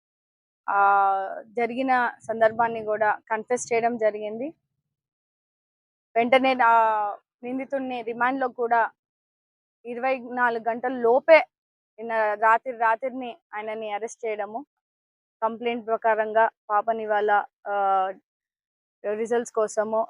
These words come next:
హాస్పిటల్ కూడా తీసుకురావడం జరిగింది. ఒకటే చెప్తా ఉన్నానండి,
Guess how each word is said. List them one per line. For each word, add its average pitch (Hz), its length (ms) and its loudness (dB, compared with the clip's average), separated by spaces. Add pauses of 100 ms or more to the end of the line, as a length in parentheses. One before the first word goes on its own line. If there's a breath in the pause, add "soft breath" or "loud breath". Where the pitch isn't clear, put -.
హాస్పిటల్ 214 520 -6
కూడా 214 140 2
తీసుకురావడం 208 640 0
జరిగింది. 196 500 -10 (1700)
ఒకటే 254 220 4
చెప్తా 269 360 2
ఉన్నానండి, 226 540 -6